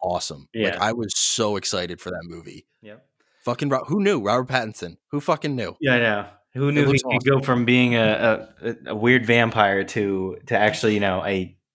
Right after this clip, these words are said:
Speaker 2: a good role? <laughs> No, I'm just
Speaker 1: Yeah,
Speaker 2: kidding.
Speaker 1: dude, he's
Speaker 2: <laughs>
Speaker 1: honestly, I mean, this is kinda, like, breaking off, but, like, we'll come back to it. He's, like, a, he's an amazing actor.
Speaker 2: He
Speaker 1: Like,
Speaker 2: is,
Speaker 1: some of
Speaker 2: he
Speaker 1: the other
Speaker 2: is.
Speaker 1: stuff he's done, he's, like, really talented.
Speaker 2: He's like one of those, like, Andrew Garfields, like,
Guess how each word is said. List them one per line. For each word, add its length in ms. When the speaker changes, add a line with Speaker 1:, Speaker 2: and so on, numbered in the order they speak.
Speaker 2:
a 80
good 260
role? 540
<laughs> 20
No, 80
I'm 180
just 140
Speaker 1:
Yeah, 140
Speaker 2:
kidding. 140
Speaker 1:
dude, 100
he's 220
Speaker 2:
<laughs> 240
Speaker 1:
honestly, 480
I 60
mean, 200
this 140
is 80
kinda, 200
like, 160
breaking 320
off, 200
but, 100
like, 140
we'll 120
come 160
back 160
to 80
it. 120
He's, 220
like, 140
a, 240
he's 240
an 80
amazing 480
actor. 440
Speaker 2:
He 120
Speaker 1:
Like, 80
Speaker 2:
is, 60
Speaker 1:
some 100
of 60
Speaker 2:
he 60
Speaker 1:
the 60
other 60
Speaker 2:
is. 80
Speaker 1:
stuff 240
he's 140
done, 200
he's, 220
like, 120
really 440
talented. 560
Speaker 2:
He's 200
like 140
one 160
of 80
those, 640
like, 240
Andrew 340
Garfields, 680
like, 340